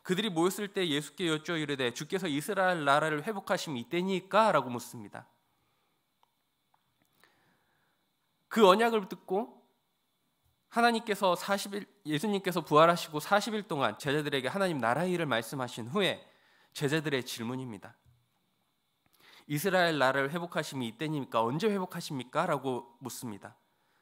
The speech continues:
그때 예수님께서 이렇게 대답하십니다. "때와 시기는 아버지의 권한이고 우리의 알 바가 아니다." 그러면서 우리가 오직 해야 될 거에 있어서 말씀하십니다.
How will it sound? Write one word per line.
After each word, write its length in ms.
그때 340
예수님께서 580
이렇게 480
대답하십니다. 800
"때와 320
시기는 500
아버지의 480
권한이고 640
우리의 320
알 220
바가 220
아니다." 440
그러면서 400
우리가 500
오직 640
해야 160
될 200
거에 200
있어서 560
말씀하십니다. 800